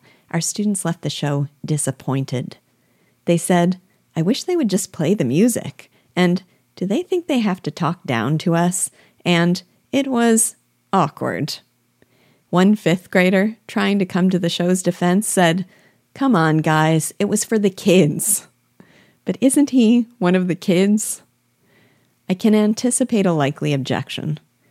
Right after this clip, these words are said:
One might argue that our educational environment is unique and our kids are different.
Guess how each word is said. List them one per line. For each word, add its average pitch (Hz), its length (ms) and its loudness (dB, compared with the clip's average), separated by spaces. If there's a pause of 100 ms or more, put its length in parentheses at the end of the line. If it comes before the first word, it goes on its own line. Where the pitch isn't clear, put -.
(240)
One 180 160 2
might 202 240 2
argue 156 440 2
that 156 260 -4
our 147 280 0
educational 147 640 -4
environment 143 500 -2
is 180 160 -2
unique 147 540 0 (240)
and 127 100 -6
our 131 100 -4
kids 185 380 -2 (120)
are 156 80 0
different. - 720 -8